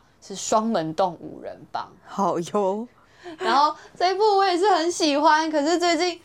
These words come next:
Speaker 1: 惠利跟柳俊烈分手了。
Speaker 2: 哦，是哦。
Speaker 1: 好难过哦，他们在一起超久的欸。
Speaker 2: 多久？
Speaker 1: 好像有七年吧，还是十年？
Speaker 2: 这么久。
Speaker 1: 我记得有五年以上。
Speaker 2: 那他有说为什么分手？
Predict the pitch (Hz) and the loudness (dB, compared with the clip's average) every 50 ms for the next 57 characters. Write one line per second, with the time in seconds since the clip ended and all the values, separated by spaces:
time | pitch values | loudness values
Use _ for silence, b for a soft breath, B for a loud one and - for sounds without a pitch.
0 | B B B - 392 370 359 359 349 359 349 294 349 359 349 339 311 254 240 233 | B B B 0 2 2 4 2 2 0 0 0 0 0 2 2 2 2 2 0
1 | 285 311 330 320 311 339 330 330 311 311 - 311 302 302 294 311 311 - - - | 0 0 0 2 2 2 2 2 0 2 2 2 2 2 2 0 -2 -4 -4 0
2 | 294 269 247 233 214 214 208 208 220 220 220 220 220 214 214 208 202 202 196 202 | 2 4 4 4 2 0 -2 -2 -2 -2 0 0 0 -2 -2 -4 -6 -8 -8 -8
3 | 208 208 208 226 233 - - - 247 208 180 160 - - - - - - - 240 | -6 -6 -6 -6 -10 -14 -12 -8 -6 -4 -4 -4 -6 -6 -8 -10 -6 0 0 0
4 | 247 247 240 240 240 233 240 240 233 - - 311 302 294 277 269 254 240 233 226 | 0 0 -2 -4 -4 -6 -8 -10 -10 -6 -4 -2 0 2 2 4 4 4 4 2
5 | 220 214 214 208 202 202 202 214 226 285 311 294 - 294 285 285 285 269 262 226 | 2 2 2 2 0 0 -2 -6 -6 -6 -6 -4 0 2 2 2 2 0 -4 -6
6 | 208 - 226 220 220 226 240 226 - 226 214 190 175 165 156 160 156 151 147 147 | -2 0 2 2 2 2 -2 -4 -2 0 2 2 2 0 -4 -6 -10 -10 -10 -10
7 | 143 139 143 143 - 185 185 185 180 - 170 - - - - - - _ _ _ | -12 -14 -12 -8 -4 -2 -2 -2 0 -2 -2 -2 -2 -4 -8 -12 -18 _ _ _
8 | _ _ - 220 - 480 523 427 302 - - - - - - 359 349 339 381 392 | _ _ -18 -12 -8 -2 0 0 0 2 0 0 0 0 0 2 2 2 2 2
9 | 370 330 285 240 220 220 214 - 240 226 202 185 180 180 196 208 233 247 254 - | 0 -2 -2 -2 -6 -6 -2 0 2 2 2 2 2 0 -2 -2 -2 0 0 0
10 | - - - 180 180 185 190 190 180 170 170 170 190 - 302 294 247 226 196 190 | 0 0 -2 -2 -4 -6 -6 -4 -4 -4 -2 -2 -2 0 0 2 4 4 2 2
11 | - 185 160 160 165 160 165 165 170 156 143 - - - - 156 - 277 262 240 | 0 -2 -6 -8 -12 -12 -12 -14 -14 -14 -12 -12 -10 -8 -8 -8 -4 -2 -2 -2
12 | 233 233 247 233 214 180 170 - 185 180 175 180 185 175 190 - - - - - | 0 0 -2 -2 -2 -2 -2 -4 -4 -2 -2 -2 -2 -4 -8 -12 -14 -14 -12 -10
13 | - - - - - - | -10 -10 -10 -12 -14 -14